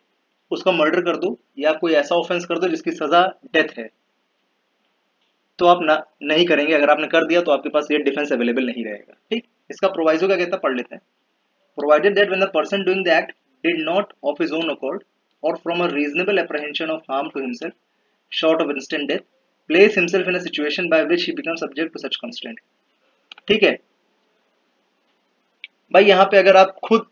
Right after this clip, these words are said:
उस situation में जाके खुद ही जाते हैं, कोई आपको threat दे, तब आप इस defense को नहीं claim कर पाएंगे। ठीक है ना, ये इसका proviso कहता है।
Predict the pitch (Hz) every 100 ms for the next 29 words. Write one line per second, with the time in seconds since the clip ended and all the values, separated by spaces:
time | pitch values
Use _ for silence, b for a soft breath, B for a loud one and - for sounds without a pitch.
0 | - 170 170 - 160 196 185 160 160 185
1 | - 147 156 143 139 - 143 190 - -
2 | _ _ 160 160 170 165 175 - 175 165
3 | 151 131 - _ _ _ _ _ _ _
4 | _ _ _ _ - 185 190 180 160 147
5 | 165 160 151 139 123 113 110 - 110 117
6 | - _ _ _ _ - 214 226 156 156
7 | 175 190 - 139 135 139 120 - 110